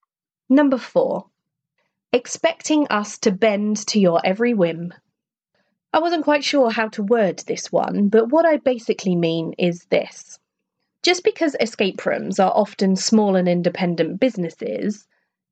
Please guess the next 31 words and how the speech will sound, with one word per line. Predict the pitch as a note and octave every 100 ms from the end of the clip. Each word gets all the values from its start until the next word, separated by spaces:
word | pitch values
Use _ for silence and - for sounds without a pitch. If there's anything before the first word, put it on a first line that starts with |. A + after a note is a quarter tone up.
| _ _ _ -
it | C#4
doesn't | E4+ E4 D4+
mean | C#4 B3 E3+ E3 E3+ F3+ F3+
that | G3+ -
we | G#3 G3+
should | - G#3+ F#3+
accommodate | F#3+ - A3+ F#3 E3 D3+ -
all | F#3+ F3+ E3+
of | - F3
your | F3+ E3+
demands, | F3 F#3 F#3+ E3+ F3 F#3 - _ _ _ _ _ _ _ _
especially | D4 - E4+ - C4+ A3+
if | G3
they | G3+ G3
are, | F#3+ F#3+ -
are | F3 E3 - _
unreasonable. | F3 E3+ G3+ A3 F3+ E3 - - F#3 - _ _ _ _ _ _
So | - D#4
for | D4+ F4
this | G4
point, | - B3 F3+ E3
I'm | - G3 G3+
talking | C4 C4+ C4+ B3+
about | A3+ G#3 F3+ E3+ -
the | F#3
die-hard | F3+ A3+ A3 A3 G3+ F#3 E3+ E3+ E3+
customer | - A3 - A3 G#3 -
is | F3
always | F3 G3 F#3 E3+ E3+ E3+
right | E3+ D#3 - - _
people. | - D3+ - -